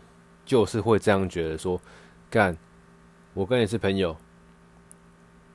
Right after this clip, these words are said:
我请你帮忙，你不帮，你就不是朋友。我跟你是朋友，我在卖什么东西，你不跟我买，你就不是朋友。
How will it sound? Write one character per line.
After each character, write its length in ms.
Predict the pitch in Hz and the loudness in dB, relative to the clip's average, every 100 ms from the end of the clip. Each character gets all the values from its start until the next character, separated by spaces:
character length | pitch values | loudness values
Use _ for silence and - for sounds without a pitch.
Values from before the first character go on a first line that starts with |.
| _ _ _ _ _ _ - - - - - - | _ _ _ _ _ _ -20 -20 -20 -20 -20 -8
我 100 | 101 | -4
请 160 | 101 131 | 0 0
你 80 | 113 | 2
帮 140 | 107 | 2
忙， 240 | 110 87 | 0 -2
你 80 | 87 | -4
不 120 | 87 | -6
帮， 280 | 104 101 98 | -4 -4 -4
你 120 | 90 | -4
就 120 | 90 110 | -2 -2
不 120 | 90 | -4
是 120 | 101 | -6
朋 160 | 87 85 | -6 -6
友。 160 | 76 - - - - - - - - | -8 -12 -20 -20 -20 -20 -20 -20 -8
我 200 | - 120 | 4 6
跟 220 | 123 156 156 | 8 8 6
你 80 | |
是 120 | 117 135 | 2 -2
朋 220 | 107 101 | -2 0
友， 240 | 98 82 - - - - - - - - - - - - - - - - - - - - - - - - - - - | -2 -4 -10 -20 -20 -20 -20 -20 -20 -20 -20 -20 -20 -20 -20 -20 -20 -20 -20 -20 -20 -20 -20 -20 -20 -20 -20 -20 -12
我 80 | 104 | -4
在 140 | 113 139 | 2 4
卖 160 | 143 | 4
什 100 | 113 | 2
么 80 | 95 | -2
东 160 | 101 104 | -4 -4
西， 140 | 104 | -4
你 160 | 98 101 | -6 -6
不 160 | 135 | -4
跟 240 | 127 139 131 | 0 0 2
我 80 | |
买， 260 | 123 107 78 80 - | 2 0 -2 -8 -16
你 140 | - 92 | -8 -4
就 140 | 123 | -2
不 100 | 95 | -4
是 140 | 98 104 | -6 -8
朋 200 | 85 85 | -6 -6
友。 160 | 80 | -6